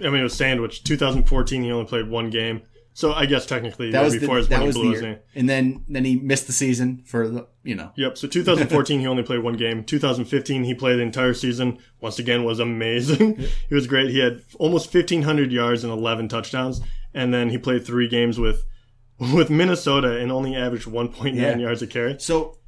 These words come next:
Speaker 2: I mean,
Speaker 1: But he
Speaker 2: some of
Speaker 1: only
Speaker 2: that's
Speaker 1: played three
Speaker 2: offensive
Speaker 1: games and
Speaker 2: line,
Speaker 1: got
Speaker 2: but
Speaker 1: hurt.
Speaker 2: how much? That's a really low. Like that, I, I remember that 'cause I did have Peterson last year, so I was <laughs> watching those very closely. And yes,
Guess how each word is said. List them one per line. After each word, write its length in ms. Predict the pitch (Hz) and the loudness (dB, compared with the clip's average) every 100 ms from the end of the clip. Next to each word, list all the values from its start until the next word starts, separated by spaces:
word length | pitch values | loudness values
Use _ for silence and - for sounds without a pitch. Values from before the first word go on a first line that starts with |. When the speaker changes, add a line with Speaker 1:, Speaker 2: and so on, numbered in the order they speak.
| - | -10
Speaker 2:
I 40 | - | -2
mean, 80 | 156 | 0
Speaker 1:
But 60 | |
he 40 | 175 | 4
Speaker 2:
some 80 | 214 | 4
of 40 | |
Speaker 1:
only 40 | - | 4
Speaker 2:
that's 120 | 190 | 4
Speaker 1:
played 140 | 180 | 2
three 100 | 147 | 2
Speaker 2:
offensive 80 | 139 | 2
Speaker 1:
games 180 | 135 123 | 2 2
and 100 | 147 | 0
Speaker 2:
line, 0 | |
Speaker 1:
got 80 | 120 | 0
Speaker 2:
but 120 | 120 | -2
Speaker 1:
hurt. 100 | 107 | -2
Speaker 2:
how 240 | - 127 131 | -4 -4 -2
much? 340 | 113 110 123 | -4 -4 -6
That's 240 | 135 147 | -6 -6
a 140 | - 98 | -6 -8
really 600 | 98 98 110 131 123 104 | -10 -6 -2 0 0 -2
low. 200 | 92 92 | -8 -10
Like 320 | 87 113 117 - - - | -8 -8 -8 -14 -18 -10
that, 120 | 170 175 | -6 -4
I, 80 | 160 180 - | -4 -6 -6
I 60 | |
remember 260 | 185 214 131 | -2 0 0
that 120 | 113 | -2
'cause 100 | 113 | 0
I 100 | 147 | 0
did 400 | 123 104 101 131 | 0 -4 -2 0
have 160 | 123 113 | 0 0
Peterson 300 | 131 113 104 | 2 2 0
last 280 | 101 95 104 | -4 0 0
year, 220 | 95 92 - - | 0 -2 -8 -12
so 120 | - | -2
I 20 | 143 | 2
was 160 | 123 | 2
<laughs> 240 | 113 117 135 | 0 -4 -4
watching 240 | 113 131 | 0 2
those 180 | 113 104 | 2 2
very 200 | 110 104 | 0 0
closely. 420 | 104 123 120 107 | 0 0 0 2
And 80 | 104 | 2
yes, 300 | 135 143 - | 2 -2 -6